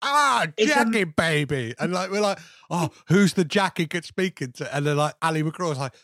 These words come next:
Speaker 1: "Come on, Bob, we need to go to bed." He's like, "Ah, it's Jack Nicholson." <laughs> Like,
Speaker 2: But yeah, it, again, like, the subtlety of this show is fucking insane, because he, he, yeah, he says, "Hi, Jack, it's Jack, Jack Downer." And then,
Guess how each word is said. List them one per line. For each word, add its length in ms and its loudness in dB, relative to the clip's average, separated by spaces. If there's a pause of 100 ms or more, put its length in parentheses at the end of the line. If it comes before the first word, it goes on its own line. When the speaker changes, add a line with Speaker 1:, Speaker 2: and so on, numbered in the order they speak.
(180)
Speaker 1:
"Come 140 -6
on, 240 -4
Bob, 300 -6
we 80 -4
need 60 -4
to 40 -6
go 100 -6
to 40 -4
bed." 140 -6
He's 100 -8
like, 120 -4 (380)
"Ah, 220 -6
it's 260 -14
Jack 300 -4
Nicholson." 720 -2
<laughs> 120 -14
Like, 480 -6
Speaker 2:
But 220 0 (280)
yeah, 200 6
it, 180 -6 (220)
again, 380 2 (320)
like, 240 0 (1080)
the 100 0
subtlety 520 0
of 60 2
this 140 0
show 260 0
is 240 -2 (240)
fucking 460 -4
insane, 720 0
because 360 0 (460)
he, 200 -2
he, 280 4 (120)
yeah, 80 4
he 80 4
says, 180 0
"Hi, 340 0
Jack, 460 0
it's 100 -10
Jack, 220 -6
Jack 180 -4
Downer." 280 -8 (300)
And 80 2 (120)
then, 100 -18